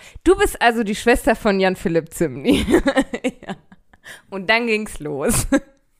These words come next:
Ja, wir waren da einen Abend und ich hab einen Abend über nichts anderes geredet, als dass ich die Schwester von Jan Philipp bin, wie du denn so bist, wie,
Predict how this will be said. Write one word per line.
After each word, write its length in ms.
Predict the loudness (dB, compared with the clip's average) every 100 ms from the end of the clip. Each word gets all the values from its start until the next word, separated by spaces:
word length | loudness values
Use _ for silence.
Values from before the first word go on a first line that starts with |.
| _ -12 -10 -10 -18 _ 0
Ja, 240 | 2 2
wir 160 | 0 0
waren 180 | 2
da 140 | 2 2
einen 260 | 2 2
Abend 420 | 2 2 2 0 -8
und 140 | -12
ich 80 | -12
hab 140 | -4
einen 260 | 0 0 0
Abend 300 | -2 -2 -6
über 160 | -10
nichts 520 | -6 -6 -8 -14 -18 -4
anderes 580 | -4 -2 -6 -6 -12
geredet, 600 | -10 -8 -8 -6 -8 -8 -16 -20 -4
als 200 | -2 -2
dass 160 | -4 -6
ich 100 | -8
die 140 | -10
Schwester 320 | -6 -6 -6
von 200 | -8 -8
Jan 180 | -6 -8
Philipp 340 | -8 -4 -4
bin, 220 | -4 -6 -6 -16 -6
wie 200 | 0 0
du 160 | -2
denn 240 | -2 -2 -2
so 180 | -2 -2
bist, 580 | 2 0 0 -12 -18 _ _ _ _ _ _ -20
wie, 340 | -4 0 0